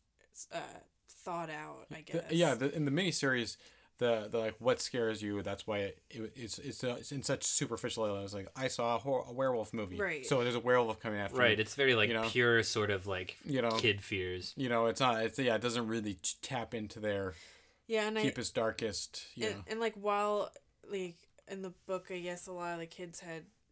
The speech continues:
Speaker 1: like, I mean, they weren't, their lives weren't that great, but in the movie, like, they made, uh, the string through the kids, like, they didn't have the greatest family
Speaker 3: Yeah,
Speaker 1: lives.
Speaker 3: tragedy was what joined them together.
Speaker 1: Yeah,
Speaker 2: Mm-hmm.
Speaker 1: and I think that that was a lot more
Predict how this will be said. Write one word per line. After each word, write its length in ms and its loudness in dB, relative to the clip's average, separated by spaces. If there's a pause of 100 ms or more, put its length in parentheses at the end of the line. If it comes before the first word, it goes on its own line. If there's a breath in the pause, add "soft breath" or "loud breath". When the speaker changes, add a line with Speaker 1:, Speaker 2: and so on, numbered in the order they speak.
(380)
Speaker 1:
like, 180 -14 (320)
I 80 -10
mean, 360 -12
they 140 -12
weren't, 300 -12 (480)
their 160 -6
lives 300 -4
weren't 240 -10
that 260 -10
great, 400 -8 (460 soft breath)
but 100 -4
in 80 -2
the 60 -6
movie, 400 -4
like, 220 -4
they 120 -4
made, 300 -4 (580)
uh, 60 -8 (200)
the 120 -10
string 580 -4
through 260 -8
the 60 -10
kids, 380 -8
like, 280 -10
they 120 -6
didn't 220 -6 (180)
have 200 -8
the 100 -6
greatest 360 -6
family 200 -8
Speaker 3:
Yeah, 80 4
Speaker 1:
lives. 120 -2
Speaker 3:
tragedy 520 4
was 320 -2
what 160 0
joined 280 -2
them 120 -4
together. 480 -4
Speaker 1:
Yeah, 220 -4
Speaker 2:
Mm-hmm. 300 -6
Speaker 1:
and 100 -8
I 60 -6
think 260 -12
that 140 -16
that 180 -6
was 220 -10
a 80 -12
lot 300 -12
more 480 -12